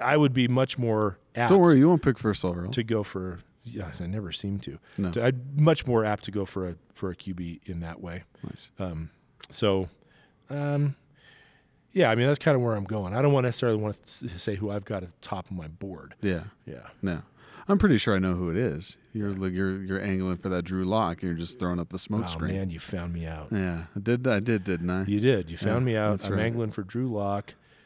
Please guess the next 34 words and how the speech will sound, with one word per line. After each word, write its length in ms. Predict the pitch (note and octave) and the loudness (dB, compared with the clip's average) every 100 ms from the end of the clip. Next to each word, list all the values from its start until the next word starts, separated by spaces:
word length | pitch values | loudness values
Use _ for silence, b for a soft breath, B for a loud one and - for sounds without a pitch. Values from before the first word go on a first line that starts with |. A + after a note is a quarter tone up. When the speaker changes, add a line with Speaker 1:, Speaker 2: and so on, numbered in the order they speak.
| b - | b -2
Speaker 2:
Mm-hmm. 60 | |
Speaker 1:
Um, 220 | G#2 G#2+ G#2 | 2 2 2
probably 320 | F3 A3 E3+ | 4 6 6
what 160 | B2 | 6
I'm 80 | B2 | 6
gonna 140 | A#2+ A2+ | 4 4
do 220 | B2 B2 | 4 4
is 80 | G2+ | 4
I'm 100 | A2 | 2
gonna 120 | A2 G#2+ | 2 2
take 240 | A2+ F#2 | 0 0
Drew 220 | A#2 C#3 | 0 2
Lock 280 | A#2+ A2 - | 2 0 -2
and 160 | G#2+ G2+ | -6 -2
Teddy 160 | B2+ A2 | 0 0
Bridgewater 500 | A2 G#2+ G#2+ G2+ G2+ | 0 0 0 0 0
in 60 | |
the 60 | G2 | -2
first 240 | - G#2+ | -2 -2
two 120 | - F#2+ | -2 -6
rounds. 420 | F2+ D#2 C2 - B B B | -6 -10 -12 -16 B B B
Speaker 2:
Smart. 340 | - - A#2 G#2+ | -8 -2 4 6
Speaker 1:
So 100 | C3+ | 6
then 180 | E3 | 6
I'm 140 | C#3 A#2 | 4 0
covered. 400 | - D3 D#2+ - | 0 0 0 0
Speaker 2:
Yeah. 240 | A2 G#2 E2 | 4 4 4
Speaker 1:
So 160 | - | 2
then, 300 | A#2+ D3+ D3 - - | 6 6 6 2 -12
<laughs> 160 | - | 0
then 180 | C3 F3 | 4 6
I 120 | D3 | 4
can 180 | C3+ B2 | 2 2
get 240 | B2 A2+ | 2 2